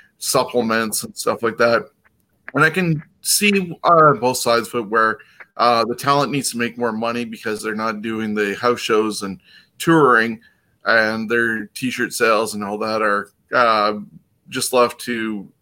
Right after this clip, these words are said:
W W E shop. But then if on the other side, it's the intellectual property of W W E, and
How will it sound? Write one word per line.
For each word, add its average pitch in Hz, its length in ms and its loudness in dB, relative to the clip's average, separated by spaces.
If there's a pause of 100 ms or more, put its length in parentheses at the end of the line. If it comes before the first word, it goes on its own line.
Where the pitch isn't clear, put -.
(180)
W 117 220 -4
W 110 80 -4
E 104 40 -8
shop. 156 500 2 (300)
But 135 200 2
then 120 220 4
if 113 240 -4 (200)
on 131 160 2
the 123 100 2
other 120 200 4
side, 120 380 2 (1120)
it's 151 200 0
the 135 360 2
intellectual 131 600 0
property 127 560 0
of 110 140 -4
W 104 180 -8
W 113 80 -8
E, 156 400 -6 (400)
and 120 580 0